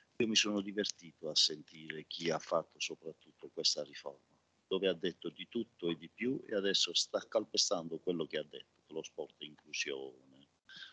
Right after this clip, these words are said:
lo sport salva dalla strada, lo sport fa tutto, però poi alla fine quello che dicevo prima,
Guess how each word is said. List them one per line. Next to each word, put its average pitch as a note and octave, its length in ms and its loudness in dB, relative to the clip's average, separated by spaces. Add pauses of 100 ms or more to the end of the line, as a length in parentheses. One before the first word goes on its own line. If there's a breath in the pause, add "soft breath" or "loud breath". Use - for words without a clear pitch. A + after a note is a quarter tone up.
lo D#2+ 140 0
sport - 460 -2
salva D2 440 4
dalla D2+ 240 0
strada, D2 760 -2
lo E2 160 0
sport - 400 0
fa G#2 140 4
tutto, - 500 -8 (480 loud breath)
però C3+ 180 8
poi A#2+ 140 2
alla A#2+ 140 6
fine G#2 240 2
quello G#2 160 2
che F#2+ 100 4
dicevo E2 340 0
prima, C#2 300 -10